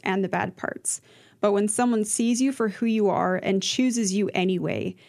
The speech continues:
it's so worth all the scariness it took to get there. Plus, most people are more forgiving of you than you are of yourself. As for feeling rejected,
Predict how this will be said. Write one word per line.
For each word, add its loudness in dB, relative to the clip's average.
it's 0
so 2
worth 0
all 0
the 2
scariness 0
it -8
took -6
to -4
get -8
there. -6
Plus, 0
most 0
people 0
are 2
more 2
forgiving 0
of -2
you 0
than -4
you 0
are 0
of -6
yourself. -8
As 2
for -2
feeling 2
rejected, 0